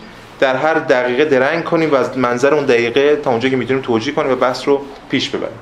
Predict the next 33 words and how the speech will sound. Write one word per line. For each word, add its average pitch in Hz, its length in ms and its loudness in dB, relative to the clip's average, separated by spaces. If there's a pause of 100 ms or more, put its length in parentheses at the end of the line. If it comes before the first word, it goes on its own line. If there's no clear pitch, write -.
بسیار 180 260 2
خوب. 117 140 -4 (420)
سوالی 220 440 0
که 190 120 -2
این 175 140 -2
جلسه 156 360 0
می‌خوایم 156 260 0
بهش 135 120 -4
بپردازیم 127 480 0
و 123 100 2
باهاش 120 640 2
بحث 127 260 0
رو 113 60 0
جمع 113 260 0
کنیم، 143 440 -2 (760)
بحث 117 260 -2
این 107 280 -4
روح 113 300 0
حقیقی 107 640 -2
رو 143 100 -2
و 143 160 0
این 113 160 0
بخش 110 260 0 (160)
کنش 113 360 -4 (1160)
اخلاقی 113 360 0
عرفی 117 320 2
رو 165 360 2 (800)
جمع 120 200 0
کنیم، 160 420 -2
این 151 160 0
است 107 360 -4
که 110 360 0
همون 131 220 0